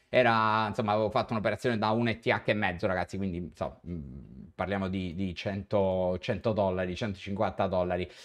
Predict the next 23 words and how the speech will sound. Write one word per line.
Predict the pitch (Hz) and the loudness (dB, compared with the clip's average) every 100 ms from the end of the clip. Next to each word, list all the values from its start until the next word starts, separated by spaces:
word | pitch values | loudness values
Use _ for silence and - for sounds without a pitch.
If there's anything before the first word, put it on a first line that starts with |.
| - - | -18 0
Eh, | 104 104 104 104 101 | 6 8 8 6 8
però, | 185 175 117 - | 8 8 4 6
ehm, | 135 123 123 120 117 120 120 117 | 8 10 10 10 8 6 4 2
ha | - 165 | 4 6
negato | 175 175 131 110 123 | 8 8 6 4 6
quello | 165 160 139 | 8 8 8
che | |
era | 156 143 | 8 8
la | 135 131 | 6 4
questione, | 151 - 170 175 - | 2 2 2 0 2
che | 139 | 2
ha | |
negato | 127 139 117 131 | 4 4 4 4
proprio | 123 113 117 | 4 4 2
questo | 110 - 135 | 2 2 0
pattern | 117 110 127 127 | 2 0 2 2
di | 120 | 2
reazione, | 110 104 - 120 92 | 2 2 0 -2 -2
perché | 92 107 120 | -2 -2 0
questa | 151 135 127 | 4 4 2
candela, | 131 131 117 98 | 2 4 6 4
facendo | - 160 139 113 117 | 2 2 2 4 2
una, | 151 160 113 | 2 2 2